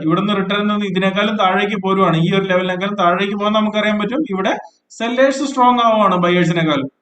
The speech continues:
അപ്പൊ ഇവിടെ ഒരു ബ്രേക്ക് ഔട്ട് നമുക്ക് അത്ര പ്രതീക്ഷിക്കാൻ പറ്റില്ല. അപ്പോൾ ഈ ഒരു ലോജിക് മനസ്സിലാക്കി, ആളുകളുടെ ഒരു സൈക്കോളജി മനസ്സിലാക്കി ട്രേഡ് എടുക്കാൻ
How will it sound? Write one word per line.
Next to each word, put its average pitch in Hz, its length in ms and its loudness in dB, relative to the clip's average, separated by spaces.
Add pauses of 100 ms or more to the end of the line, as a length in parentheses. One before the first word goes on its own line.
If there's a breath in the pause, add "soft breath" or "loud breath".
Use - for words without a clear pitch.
(140)
അപ്പൊ 190 140 -8
ഇവിടെ 247 160 2
ഒരു 262 100 2
ബ്രേക്ക് 226 400 0
ഔട്ട് 262 120 4
നമുക്ക് 240 240 0
അത്ര 233 220 0
പ്രതീക്ഷിക്കാൻ 226 460 -4
പറ്റില്ല. 190 240 -2 (1600)
അപ്പോൾ 233 200 2 (120)
ഈ 233 40 2 (120)
ഒരു 277 100 4 (140)
ലോജിക് 202 420 2 (100)
മനസ്സിലാക്കി, 190 480 0 (100)
ആളുകളുടെ 180 400 0
ഒരു 214 140 -6
സൈക്കോളജി 214 600 0 (100)
മനസ്സിലാക്കി 196 600 0 (380 soft breath)
ട്രേഡ് 202 260 0
എടുക്കാൻ 196 260 2